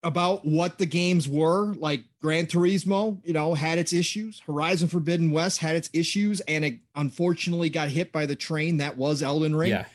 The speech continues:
Speaker 1: Um, <laughs> so, but still top quality first party titles coming out of Sony, um, this year, and they're gonna, they're gonna finally bookend it, man. This is not their M O to bookend
Speaker 2: Yeah.
Speaker 1: the year. They don't care about
Speaker 2: Yeah,
Speaker 1: holidays,
Speaker 2: usually the
Speaker 1: man.
Speaker 2: holiday is not their
Speaker 1: Yeah.
Speaker 2: forte. Usually they kinda kill it after, like,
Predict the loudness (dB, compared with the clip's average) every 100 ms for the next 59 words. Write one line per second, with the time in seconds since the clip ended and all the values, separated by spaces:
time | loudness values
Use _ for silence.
0 | _ -8 -4 -2 0 0 0 2 2 2
1 | 2 2 2 0 -8 -20 -6 0 0 -2
2 | _ _ _ _ -4 -2 2 2 2 0
3 | -2 -2 -2 -2 0 2 4 4 2 0
4 | _ _ _ -2 0 0 0 2 2 2
5 | 2 2 2 0 -2 -4 -2 0 0 0
6 | 0 0 0 2 2 -2 -4 -4 -2 0
7 | -2 -2 -2 -4 -6 -2 -2 0 2 2
8 | 0 0 0 2 0 -2 -6 -4 -2 -2
9 | -2 -2 0 2 0 0 0 0 -2 -4
10 | -4 -2 -2 -2 -2 -4 -2 -2 -2 -2
11 | -4 -8 _ _ _ _ -8 -4 -2 0
12 | 0 2 2 2 0 -2 -2 -2 -2 -4
13 | -2 0 2 2 2 0 0 0 0 -2
14 | -2 -2 -2 -4 -4 -6 -4 -4 -4 -6
15 | -2 -2 -2 -2 -2 -2 -4 -2 -2 -2
16 | -2 -2 -4 -6 -6 -4 -2 -2 -2 -4
17 | -6 -4 -2 -4